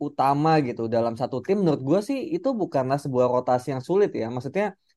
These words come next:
pasti akan ada satu back yang mungkin ya nanti cedera atau harus diistirahatkan gitu. Jadi tiga back ini pasti sebetulnya dia akan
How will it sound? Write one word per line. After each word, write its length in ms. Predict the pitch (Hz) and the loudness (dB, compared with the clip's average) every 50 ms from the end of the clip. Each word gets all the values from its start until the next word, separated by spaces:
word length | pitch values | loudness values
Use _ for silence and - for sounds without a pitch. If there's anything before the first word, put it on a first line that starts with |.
| _ _ _ _ _ _ _ - | _ _ _ _ _ _ _ -4
pasti 240 | 160 151 160 - 240 | -4 -2 0 2 4
akan 240 | 226 190 190 180 165 147 | 4 4 4 4 4 4
ada 400 | 147 143 135 127 123 120 - - _ _ | 4 4 4 4 2 2 0 -2 _ _
satu 640 | _ - - 139 139 - - _ - 156 147 139 | _ -6 -2 0 0 0 -2 _ -2 -2 -2 -2
back 320 | 135 123 117 151 147 - - | -2 -2 -2 -2 -2 -4 -4
yang 240 | 123 131 127 120 123 | -4 -2 -2 -2 -2
mungkin 400 | 123 127 131 127 127 156 143 131 | -4 -6 -4 -2 -2 -2 -2 -2
ya 160 | 127 123 117 | -2 -4 -4
nanti 240 | 117 113 113 120 110 110 | -6 -6 -6 -8 -8 -6
cedera 640 | 143 131 127 151 170 185 165 147 131 127 127 127 - | -6 -2 0 2 2 4 6 6 6 6 4 2 0
atau 320 | 107 113 110 - 120 113 | -2 -6 -6 -6 -4 -4
harus 160 | 117 113 110 - | -2 -4 -4 -4
diistirahatkan 800 | 131 123 107 - 123 113 113 127 139 - - 127 123 127 135 127 | -6 -8 -6 -4 -2 2 2 2 2 0 0 0 0 2 0 0
gitu. 160 | 120 123 117 | -2 -2 -2
Jadi 320 | 120 131 165 170 175 175 | 0 0 0 0 0 -4
tiga 240 | 139 117 123 117 113 | -2 2 2 2 2
back 240 | 110 123 117 - 127 | 2 -2 -4 -4 -4
ini 240 | 143 185 202 202 196 - _ _ _ _ _ | -4 -4 -6 -6 -10 -14 _ _ _ _ _
pasti 480 | - 135 135 143 - 220 220 196 - - _ _ _ _ _ _ | -2 -2 -2 -2 -2 -4 -4 -6 -8 -12 _ _ _ _ _ _
sebetulnya 560 | - - 151 143 139 131 139 143 151 180 170 | -4 -2 0 0 2 2 4 4 4 6 6
dia 160 | 170 208 226 | 6 4 4
akan 320 | 208 190 170 160 156 151 | 4 2 0 0 -2 -4